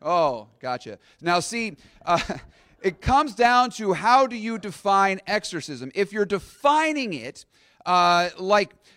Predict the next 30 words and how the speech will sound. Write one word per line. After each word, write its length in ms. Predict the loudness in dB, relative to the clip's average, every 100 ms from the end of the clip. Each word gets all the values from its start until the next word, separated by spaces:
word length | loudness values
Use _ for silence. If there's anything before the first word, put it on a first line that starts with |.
| _ -18
you 160 | -10
see 300 | -8 -4 -2
in 80 | 0
the 80 | 2
movies 520 | 4 4 2 -2 0
where 200 | 2 2
girls 460 | -2 -2 0 0 -2
are 80 | -6
floating 400 | -2 -2 -2 -4
off 180 | -6
of 120 | -6 -2
beds 320 | 0 0 -2
and 80 | -8
their 60 |
heads 260 | -6 -8 -8
spin 160 | -8
around 280 | -4 -2 -2
and 100 | -4
they 60 | -6
spit 320 | -8 -8 0
out 220 | 0 0
demonic 460 | -4 -4 -4 -4 0
bile, 340 | 2 4 2
then 180 | 0 2
no, 240 | 6 8 6
perhaps 480 | 4 2 2 0
we've 140 | -6 -2
not 260 | 2 2
seen 260 | -2 -12 -8
that. 220 | -4 -4